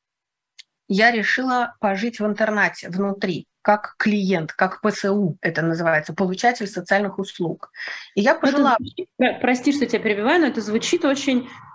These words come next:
Speaker 2: э, ну, страшно, пожить внутри П Н И, потому что мы же как, ну, э, общество же как считает, что если это закрытое учреждение, и там закрыли каких-то людей,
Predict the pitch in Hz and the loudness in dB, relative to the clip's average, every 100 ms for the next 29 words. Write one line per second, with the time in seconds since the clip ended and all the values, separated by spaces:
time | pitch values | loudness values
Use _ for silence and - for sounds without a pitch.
0 | - 220 220 220 214 208 208 - 294 269 | 0 2 2 2 2 0 -2 2 4 4
1 | - 185 156 151 - - - 208 202 285 | 0 -4 -4 -6 -14 -4 4 4 4 2
2 | 339 - - - 196 208 226 226 254 277 | 2 -4 -16 -12 -2 0 2 2 0 2
3 | 247 233 240 202 185 185 214 247 - 240 | 4 4 4 2 0 -2 2 0 0 -4
4 | 202 - - 262 294 302 320 311 - 220 | -4 -6 0 2 4 4 2 0 -4 2
5 | 247 214 - 190 196 175 294 294 262 247 | 2 2 -2 -2 -2 0 0 0 -2 0
6 | 226 254 262 - - 226 - 202 233 285 | 0 2 0 -2 -2 -2 -2 0 0 0
7 | 254 233 220 233 302 320 233 - 220 214 | -2 -2 -4 0 0 0 0 -2 -2 -2
8 | 214 330 370 233 214 220 226 233 277 320 | 0 2 2 0 -2 0 0 2 2 2
9 | 240 294 - 208 208 202 247 349 415 | 0 -4 -8 -4 -2 -2 0 0 0